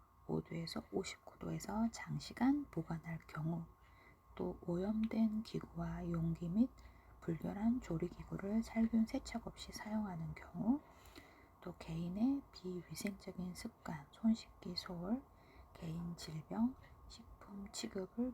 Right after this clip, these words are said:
부주의한 경우, 또 비위생적이거나 안전하지 못한 식품 원료를 사용하는 경우에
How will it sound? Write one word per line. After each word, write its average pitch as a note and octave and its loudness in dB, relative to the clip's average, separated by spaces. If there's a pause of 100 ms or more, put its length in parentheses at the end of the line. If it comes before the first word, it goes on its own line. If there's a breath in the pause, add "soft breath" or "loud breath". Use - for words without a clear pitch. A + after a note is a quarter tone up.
부주의한 F3+ -6
경우, D#3 -2 (460 loud breath)
또 F3+ -4
비위생적이거나 G3 2
안전하지 F3+ -2
못한 G#3 -2 (420 loud breath)
식품 - 6
원료를 D#3 0
사용하는 A3 4
경우에 E3+ 4